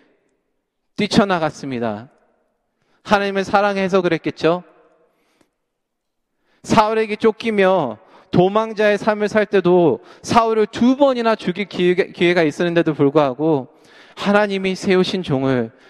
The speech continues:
자기 손으로 해치지 않겠다며 하나님의 약속을 믿고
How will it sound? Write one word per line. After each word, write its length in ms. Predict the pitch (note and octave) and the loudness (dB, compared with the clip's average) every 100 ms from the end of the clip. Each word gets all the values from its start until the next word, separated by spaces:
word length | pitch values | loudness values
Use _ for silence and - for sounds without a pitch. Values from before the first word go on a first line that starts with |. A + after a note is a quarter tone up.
| _ | _
자기 320 | - C#3+ C#3+ | -2 -2 -2
손으로 540 | E3 E3+ D#3+ D3+ D3+ D3 | -2 0 2 2 2 0
해치지 360 | F3+ - E3 | -6 -4 -2
않겠다며 880 | C#3 B2+ D3+ - D3+ C#3+ B2 B2 B2+ - _ _ _ _ | -2 -2 -6 -2 -2 -2 -4 -4 -6 -12 _ _ _ _
하나님의 640 | - F3+ F3+ F3+ F3 F3 D#3+ - - | -4 -2 -2 -4 -2 -2 -4 -14 -2
약속을 500 | C#3+ D3 - G3+ F#3 | -2 -2 -2 0 0
믿고 540 | D#3 B2+ - B2 A2+ | -2 -6 -8 -6 -6